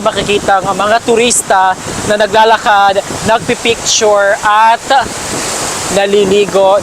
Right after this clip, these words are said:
dito. It's because red flag po yung beach natin. Ibig sabihin, ah, bawal po maligo at, ah, bawal gumawa ng kung anumang mga aktibidad ngayon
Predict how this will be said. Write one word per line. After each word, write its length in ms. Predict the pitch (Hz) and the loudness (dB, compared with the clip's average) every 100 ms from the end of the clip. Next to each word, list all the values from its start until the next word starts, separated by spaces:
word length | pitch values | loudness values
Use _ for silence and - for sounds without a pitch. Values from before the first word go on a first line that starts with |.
| 156 | 0
dito. 400 | 214 233 202 196 | -2 0 0 0
It's 160 | 208 - | 0 -2
because 800 | 196 196 208 196 240 247 - - - - - - - - - | -4 -2 0 2 0 0 -2 -2 -4 -4 -4 -4 -4 -2 2
red 320 | 220 233 247 190 196 | 4 4 4 0 -2
flag 300 | 202 202 208 202 - | 0 2 2 0 -2
po 260 | 190 190 196 180 | 0 2 2 0
yung 320 | 180 202 214 214 208 - | 0 2 2 0 -2 -2
beach 260 | 196 175 185 | -4 -4 -2
natin. 400 | 175 175 160 143 180 | -2 -2 -2 -4 -2
Ibig 240 | 185 208 | -2 -2
sabihin, 640 | - 214 226 226 220 220 247 269 - - - - - - - | -2 -2 -2 0 0 0 0 -2 -4 -6 -8 -6 -4 -4 0
ah, 240 | 196 185 | 0 2
bawal 400 | 190 214 220 226 | 2 2 2 0
po 140 | 226 214 | 0 0
maligo 720 | 202 202 - 185 214 277 165 - - - - - - | 0 -2 -2 0 2 2 0 -4 -4 -4 -4 -2 0
at, 240 | 180 190 196 | 0 0 -2
ah, 140 | 196 | -2
bawal 320 | 190 214 226 | 0 2 2
gumawa 360 | 196 196 196 196 | 0 -2 0 -2
ng 80 | 190 | -2
kung 160 | 196 202 | -2 -2
anumang 260 | 185 185 | -2 -4
mga 200 | 185 190 196 | -2 -2 -2
aktibidad 520 | 175 - 190 175 165 156 165 | -4 -4 -2 0 0 -2 -4
ngayon 260 | 165 160 | -2 -2